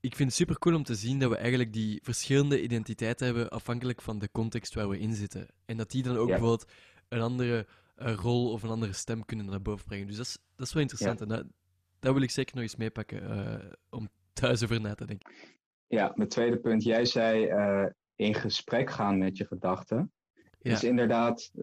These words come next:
Speaker 2: ik zie het ook heel erg als, wat ik heel waardevol vind, is gewoon leren kijken naar je gedachten. Dus
Speaker 1: Ja, akkoord.
Speaker 2: dat, dat alleen al is heel waardevol. Dus dat je, een heel groot deel van de dag zijn we heel erg versmolten met onze gedachten.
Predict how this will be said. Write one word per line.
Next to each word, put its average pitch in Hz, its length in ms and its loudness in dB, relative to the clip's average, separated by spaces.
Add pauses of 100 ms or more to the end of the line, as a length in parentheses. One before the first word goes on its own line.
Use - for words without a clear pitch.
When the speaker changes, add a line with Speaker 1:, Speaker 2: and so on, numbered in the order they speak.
(600)
Speaker 2:
ik 113 200 2
zie 127 260 2
het 117 160 0
ook 127 200 2
heel 123 160 4
erg 117 300 2
als, 107 520 2
wat 107 180 4
ik 117 120 2
heel 120 260 6
waardevol 117 440 4
vind, 110 280 2
is - 120 0
gewoon 107 300 4
leren 104 340 4
kijken 104 400 2
naar 90 180 4
je 90 100 2
gedachten. 87 640 -6 (320)
Dus 95 160 2
Speaker 1:
Ja, 107 140 4 (340)
akkoord. 107 300 -10
Speaker 2:
dat, 110 180 2
dat 117 200 2
alleen 113 380 4
al 117 160 4
is 110 140 0
heel 107 160 4
waardevol. 98 480 2
Dus 95 160 0
dat 101 240 0
je, 107 100 0
een 95 520 -2
heel 123 160 4
groot 135 280 2
deel 123 160 4
van 117 160 0
de 107 80 4
dag 113 220 2
zijn 110 200 2
we 101 60 4
heel 107 100 4
erg 104 160 -2
versmolten 107 580 2
met 120 180 2
onze 120 260 0
gedachten. 113 680 -2